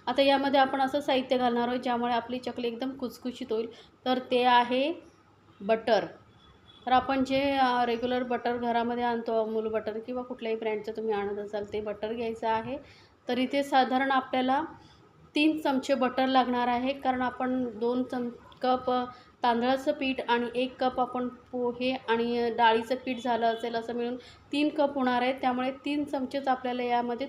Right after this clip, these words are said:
तूप घालायचं आहे. तर गरम करून घेतलेलं आहे, तरी पण आपण यामध्ये मोजूनच घालणार आहोत. आपल्याला एक कप पिठासाठी एक चमचा बटर हवा आहे, इतपतच आपल्याला, म्हणजे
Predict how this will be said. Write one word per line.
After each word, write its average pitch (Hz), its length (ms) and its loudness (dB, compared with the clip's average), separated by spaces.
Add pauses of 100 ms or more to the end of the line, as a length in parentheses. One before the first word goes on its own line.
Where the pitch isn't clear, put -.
तूप 254 160 -6
घालायचं 202 360 -4
आहे. - 380 -18
तर 254 180 0
गरम 254 300 4
करून 277 260 4
घेतलेलं 262 360 2
आहे, 262 320 2
तरी 254 140 0
पण 262 160 -2
आपण 262 220 0
यामध्ये 254 360 0
मोजूनच 240 520 -2
घालणार 240 380 0
आहोत. 240 240 -2 (1040)
आपल्याला 262 320 2
एक 262 440 0
कप 262 200 0 (240)
पिठासाठी 254 800 -2
एक 240 240 -2
चमचा 233 420 -2
बटर 208 320 -2
हवा 202 180 -2
आहे, 202 100 2
इतपतच 226 640 -6
आपल्याला, 220 340 -2
म्हणजे 220 240 0